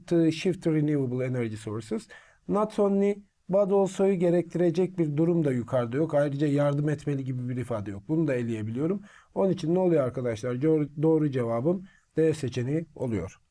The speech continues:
Elli dörtten elli sekize kadar olan sorularda verilen durumda söylenmiş olabilecek sözü bulunuz.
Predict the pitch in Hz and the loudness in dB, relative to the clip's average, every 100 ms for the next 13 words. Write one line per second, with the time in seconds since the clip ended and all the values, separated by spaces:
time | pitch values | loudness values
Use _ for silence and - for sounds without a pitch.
0 | _ _ _ _ _ _ _ _ _ _ | _ _ _ _ _ _ _ _ _ _
1 | _ _ _ _ _ _ _ _ _ - | _ _ _ _ _ _ _ _ _ -2
2 | 165 190 185 208 208 226 220 208 208 220 | 0 2 2 0 0 -2 2 0 0 -2
3 | 208 233 233 208 202 196 190 190 190 185 | -2 -2 0 2 2 2 2 0 0 2
4 | 175 170 156 190 170 170 180 196 202 180 | 4 2 2 2 2 2 2 2 2 0
5 | 175 170 170 165 170 170 170 202 202 180 | 2 2 0 2 2 4 2 0 0 0
6 | 165 156 143 147 - 190 175 196 190 151 | 2 2 0 -2 -2 -2 0 0 2 0
7 | 101 87 - | -2 -8 -18